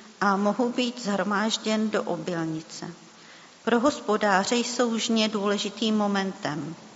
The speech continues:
od kterého se odvíjejí další práce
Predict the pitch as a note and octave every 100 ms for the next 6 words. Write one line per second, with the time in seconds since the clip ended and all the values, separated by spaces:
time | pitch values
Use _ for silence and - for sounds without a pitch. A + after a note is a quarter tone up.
0 | - - - - F#3+ - - G3+ G3+ A#3
1 | A#3 A3 F#3+ - G3 G3 G3+ G#3+ G#3+ G#3+
2 | G3+ F#3 F3+ - F#3+ - F3+ E3 E3+ -
3 | G3 G3+